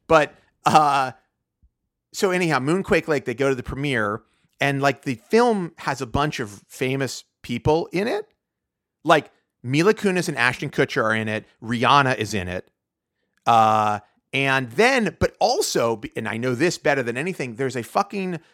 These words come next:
Moonquake Lake song on the soundtrack for Annie twenty fourteen. And it is, like, really fucking catchy. And it is, it is a duet. It is Rihanna. No,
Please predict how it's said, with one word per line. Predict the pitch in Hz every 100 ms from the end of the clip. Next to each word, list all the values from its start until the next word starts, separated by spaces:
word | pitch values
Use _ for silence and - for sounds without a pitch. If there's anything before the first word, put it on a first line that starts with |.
| _
Moonquake | 123 143 180 - 175 160
Lake | 139 131 -
song | - - 180 165 98 87 90 - _ -
on | 135
the | 131
soundtrack | - 147 143 131 113 107
for | -
Annie | 120 117 110
twenty | 117 107
fourteen. | - 98 - 107 98 - - -
And | 143
it | 151
is, | 202 190
like, | 240 - 104
really | 120 180 196 135
fucking | - 147 - 127 113
catchy. | 113 - 170 226 - _ _ _ _ _ -
And | 160
it | 151
is, | 151 - -
it | 147 139
is | 123
a | 151
duet. | 127 208 240 233 170 - _ _ _ _ _ _ _ _ _ -
It | 151
is | 151 - -
Rihanna. | 107 110 127 131 180 269 311 - _ _ _ _ _ _
No, | 185 202